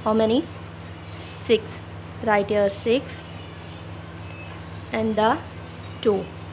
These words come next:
six plus two, eight,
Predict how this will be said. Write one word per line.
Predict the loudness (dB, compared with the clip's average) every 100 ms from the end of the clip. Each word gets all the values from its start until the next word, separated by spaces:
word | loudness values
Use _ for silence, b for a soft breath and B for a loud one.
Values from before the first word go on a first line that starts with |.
| -12 -12 -12 -12 0 4
six | 4 2 0 4
plus | 4 4 4
two, | 4 4 0 -10 -12 -12 -12 -10 -10 -10 -12 -12 -12 -12 -6 4 6
eight, | 6 -2